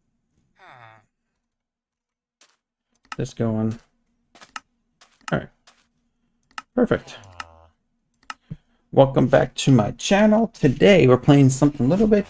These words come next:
different today. We're playing some Cobblemon. It's kinda like, um, normal s-, survival Minecraft, but instead of, instead of p-, all, only Pixelmon, it has, has Pokemon in it,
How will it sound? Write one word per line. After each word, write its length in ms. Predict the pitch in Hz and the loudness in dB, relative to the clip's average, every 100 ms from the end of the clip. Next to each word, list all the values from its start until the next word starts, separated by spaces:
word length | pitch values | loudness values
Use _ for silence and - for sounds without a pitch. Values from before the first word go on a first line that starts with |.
| - | -2
different 440 | 147 143 - 123 | -2 -2 -12 -10
today. 440 | - - 90 - - | -8 -6 -6 -8 -10
We're 80 | 131 | -12
playing 640 | - 135 127 123 117 113 - | 0 4 6 6 4 2 -2
some 200 | 110 101 | -2 -2
Cobblemon. 920 | - - 147 131 117 107 98 101 107 - _ - _ _ | -6 -2 0 2 2 0 -4 -8 -10 -16 _ -20 _ _
It's 180 | 170 - | -4 -2
kinda 320 | - 208 220 | 2 6 6
like, 320 | 196 190 160 - _ _ - _ _ _ _ | 6 6 4 0 _ _ -20 _ _ _ _
um, 460 | 127 120 117 113 | 0 4 4 4
normal 240 | 117 123 127 | 2 4 4
s-, 280 | 131 - - | 2 -8 -14
survival 520 | - 110 110 110 113 | -6 -4 0 -2 0
Minecraft, 640 | 107 110 113 117 135 135 135 | 0 0 0 0 2 2 0
but 160 | - - - | -6 -6 -12
instead 320 | 113 - 127 | -12 -2 2
of, 240 | 120 - _ _ _ _ _ _ | 2 -2 _ _ _ _ _ _
instead 260 | 131 - 131 | -6 2 6
of 200 | 127 - | 6 2
p-, 100 | 117 | -4
all, 440 | 113 117 120 117 98 | 2 4 4 4 0
only 260 | 120 120 117 | 0 2 2
Pixelmon, 720 | - 135 - 143 135 131 123 | 2 0 2 4 6 4 4
it 160 | 113 | 2
has, 480 | 113 113 110 107 - _ _ _ | 2 0 0 -2 -10 _ _ _
has 240 | 117 117 _ - - | -6 -6 _ -20 -2
Pokemon 520 | 139 156 151 147 143 | 0 4 4 4 4
in 140 | 143 | 4
it, 160 | 151 | 4